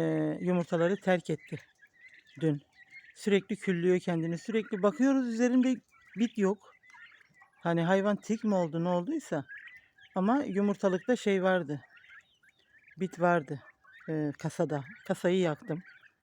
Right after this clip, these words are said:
Kasayı tamamen yaktım. Yeni-, yeniden saman, başka kasa ayarladım. <coughs> İşte dediğim gibi kümesin içini yaktım. E,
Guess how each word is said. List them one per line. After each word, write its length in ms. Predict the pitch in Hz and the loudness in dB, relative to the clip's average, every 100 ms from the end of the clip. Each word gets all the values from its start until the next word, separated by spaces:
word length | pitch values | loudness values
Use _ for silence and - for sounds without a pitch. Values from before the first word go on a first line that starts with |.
| - _ - | -20 _ -10
Kasayı 260 | 185 - 180 | -6 -4 -2
tamamen 380 | 190 185 170 185 | -2 -2 -2 -2
yaktım. 460 | 165 156 - 139 - 240 | -2 -2 -6 -12 -12 -6
Yeni-, 420 | 175 180 185 180 | 0 0 0 -2
yeniden 340 | 196 175 170 185 | 0 0 -2 -4
saman, 520 | - 180 170 202 208 - | -2 0 0 -4 -8 -6
başka 260 | 175 - 175 | -4 -2 -2
kasa 320 | 175 - 180 | -2 0 0
ayarladım. 500 | 170 151 143 139 240 - - - - - - - _ _ - _ - | 2 0 0 -2 -6 -8 -20 -20 -20 -20 -20 -20 _ _ -20 _ 4
<coughs> 1400 | - - 330 - - - - - - _ - - - - | 4 8 6 6 0 0 -2 -20 -20 _ -20 -20 -18 -14
İşte 240 | 185 220 | -4 -2
dediğim 280 | 202 202 190 | 0 0 -2
gibi 180 | 160 165 | -4 -6
kümesin 360 | 190 180 - | -4 -2 -4
içini 260 | 185 - 175 | -6 -2 0
yaktım. 420 | 170 139 - 233 - - _ _ _ - - - - _ _ _ _ _ - _ _ - | 0 0 -4 -8 -10 -20 _ _ _ -20 -20 -20 -20 _ _ _ _ _ -20 _ _ -6
E, 240 | 160 156 | -2 -2